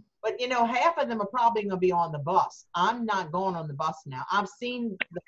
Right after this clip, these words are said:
plants. I wanna see Product Expo. That's number one on my list. I've seen the plants in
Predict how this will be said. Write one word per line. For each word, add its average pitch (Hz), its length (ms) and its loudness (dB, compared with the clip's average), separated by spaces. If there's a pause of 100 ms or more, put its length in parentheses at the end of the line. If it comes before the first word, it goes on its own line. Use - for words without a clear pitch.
plants. 165 480 -6 (460)
I 190 40 2 (140)
wanna 202 220 -6
see 190 120 -2
Product 170 400 2
Expo. 151 380 -12
That's 160 260 -8
number 160 220 -6
one 151 220 -4
on 139 100 -6
my 131 140 -6
list. 117 460 -12 (260)
I've 160 120 -4
seen 185 220 0
the 185 80 -2
plants 185 460 -6
in 165 80 -16